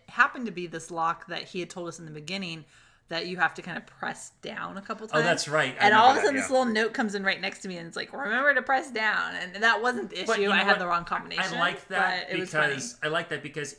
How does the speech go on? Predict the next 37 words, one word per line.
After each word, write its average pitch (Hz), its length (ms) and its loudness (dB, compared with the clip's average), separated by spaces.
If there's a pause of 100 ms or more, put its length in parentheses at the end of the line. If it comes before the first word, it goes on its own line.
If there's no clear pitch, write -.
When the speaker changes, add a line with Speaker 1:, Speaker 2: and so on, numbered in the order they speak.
(120)
Speaker 2:
I 135 120 0
felt 165 180 -8
like 151 80 -4
I 139 40 -4
was 135 100 -6
being 127 180 -6
cared 101 300 -10
for. - 240 -20 (240)
Speaker 1:
Yeah. 262 400 4 (280)
Yeah, 302 200 4
I 226 100 6
mean, 247 320 -2
there, 233 220 -2
and 233 120 0
there's 254 180 0
a 381 60 -4
fine 175 300 -2
line 170 240 0
between 165 640 -10 (160)
being 175 200 -6
cared 165 300 -6
for 165 340 -6
and 156 200 -12
being, 151 560 -12
like, 147 340 -12 (260)
helped 185 380 -8
too - 160 -14
much. 165 600 -8
Speaker 2:
Yeah, 143 120 -4
Speaker 1:
Like, 127 80 -6
Speaker 2:
don't 185 220 0
guide 160 240 4
me 165 60 -4
by 131 160 0
the 120 80 -4
hand. 135 360 -4
Speaker 1:
Yeah. 185 720 4